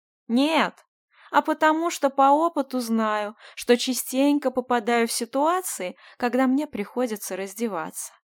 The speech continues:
Так пусть, по крайней мере, бельё будет красивым. Понимаете? Чтоб не позориться».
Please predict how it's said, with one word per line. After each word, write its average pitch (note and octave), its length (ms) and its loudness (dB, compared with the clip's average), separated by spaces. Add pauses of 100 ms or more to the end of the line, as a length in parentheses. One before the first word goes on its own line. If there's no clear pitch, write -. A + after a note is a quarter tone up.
(640)
Так C#4+ 220 0
пусть, F4 220 -2
по D#4+ 100 4
крайней D4 380 4
мере, C#4+ 260 4
бельё C4 400 2
будет B3 320 -2
красивым. A3+ 720 -6 (480)
Понимаете? C4 640 0 (460)
Чтоб C4 220 -6
не C4+ 100 2
позориться». G#3+ 720 -6